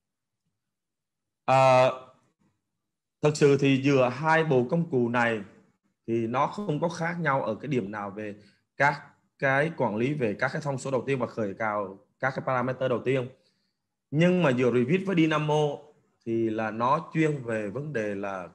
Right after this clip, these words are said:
quản lý nhiều hơn. Còn cái bộ công cụ Rhino và cộng Grasshopper thì là Grassh-, ờ, Rhino và Grasshopper nó mạnh hơn ở một cái điểm, đó là ở thằng Grasshopper nó có những cái add-in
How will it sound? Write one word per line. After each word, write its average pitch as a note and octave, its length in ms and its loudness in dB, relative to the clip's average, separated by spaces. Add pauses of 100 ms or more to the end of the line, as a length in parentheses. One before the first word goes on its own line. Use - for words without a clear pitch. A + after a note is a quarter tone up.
quản G#2+ 240 -2
lý C3+ 360 2 (1160)
nhiều B2 280 4
hơn. C3+ 420 2 (480)
Còn A#2 140 0
cái D#3 100 -4
bộ B2 160 2
công D3+ 200 -2
cụ A2+ 280 -4
Rhino D3+ 420 2
và C3 140 -2
cộng A2 440 -8
Grasshopper C#3+ 680 0 (560)
thì A#2+ 140 0
là A#2 140 0
Grassh-, C#3 420 -2
ờ, A#2+ 300 0
Rhino D#3 380 2
và C#3 120 0
Grasshopper C#3+ 720 -4
nó D#3+ 60 -12
mạnh B2 200 -8
hơn C3+ 140 -8
ở A#2+ 100 -4
một A2 200 -4 (100)
cái E3 80 -6
điểm, B2 360 0 (560)
đó C3 120 0
là C3+ 140 0 (540)
ở A#2+ 340 0
thằng A#2 440 -6
Grasshopper D3+ 580 -2
nó E3+ 140 -8
có D3+ 160 -2
những D3+ 260 -4
cái F3 260 -6
add-in D3+ 460 -2